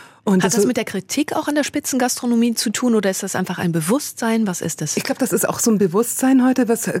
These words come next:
Speaker 1: geht auch ganz stark, also in diese Richtung, obwohl das sich total zu widersprechen scheint, ähm, Veganismus und, äh, Vegetarismus und so weiter.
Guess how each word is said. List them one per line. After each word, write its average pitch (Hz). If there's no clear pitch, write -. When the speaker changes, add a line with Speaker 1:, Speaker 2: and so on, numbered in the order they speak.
Speaker 1:
geht 254
auch -
ganz 240
stark, 240
also 208
in 226
diese 220
Richtung, 240
obwohl 208
das 208
sich 208
total 208
zu 208
widersprechen 208
scheint, 196
ähm, 190
Veganismus 185
und, 185
äh, 156
Vegetarismus 190
und 185
so 180
weiter. 190